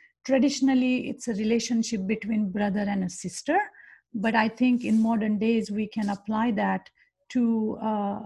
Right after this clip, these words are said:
to, uh, all c-, I mean, you know, basically all relationships. It doesn't have to be between brother and a sister. It can be sister, sisters, brother, brother, or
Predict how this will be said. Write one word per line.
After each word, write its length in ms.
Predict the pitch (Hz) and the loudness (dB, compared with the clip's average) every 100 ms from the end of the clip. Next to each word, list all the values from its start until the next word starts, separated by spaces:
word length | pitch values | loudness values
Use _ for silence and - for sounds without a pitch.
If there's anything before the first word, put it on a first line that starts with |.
| - - - | -14 -20 -8
to, 500 | 247 226 214 208 - - _ _ _ _ _ - | -2 0 -2 -4 -8 -12 _ _ _ _ _ -8
uh, 340 | 214 196 185 185 _ 226 226 _ 277 247 - 320 - 311 _ - | -4 -2 -4 -8 _ -20 -20 _ -18 -14 -14 -14 -20 -20 _ -12
all 300 | 247 254 285 277 - | -4 0 0 0 -6
c-, 80 | - _ - | -16 _ -2
I 60 | |
mean, 160 | 233 226 | 2 4
you 80 | 240 | 4
know, 100 | 214 | 2
basically 460 | 226 226 - 233 | 0 0 -2 -2
all 220 | 214 247 320 | 2 2 2
relationships. 920 | 214 170 165 - 190 - 226 - - - - - | 0 0 -4 -4 -6 -6 -12 -14 -20 -20 -20 -10
It 100 | 175 | -4
doesn't 280 | 208 220 185 | -2 0 -2
have 340 | 214 240 254 | -2 -2 -2
to 80 | 226 | -4
be 160 | 202 | -2
between 440 | 185 208 - 214 202 | -4 -4 -4 -2 -2
brother 260 | 202 190 | -2 -2
and 200 | 214 196 | 0 0
a 40 | 190 | -2
sister. 500 | - 196 - 190 196 - - - | -4 -10 -6 -4 -4 -8 -20 -10
It 140 | 226 - | -8 -4
can 220 | 240 214 | 0 0
be 60 | 214 | -2
sister, 420 | - 277 - 240 | -2 -2 0 -2
sisters, 560 | 240 226 - 233 214 | -2 -4 -2 0 0
brother, 440 | 190 226 240 233 220 | -2 0 2 2 -2
brother, 440 | 220 208 214 214 - | -4 -2 -2 -4 -4
or 200 | 330 | -2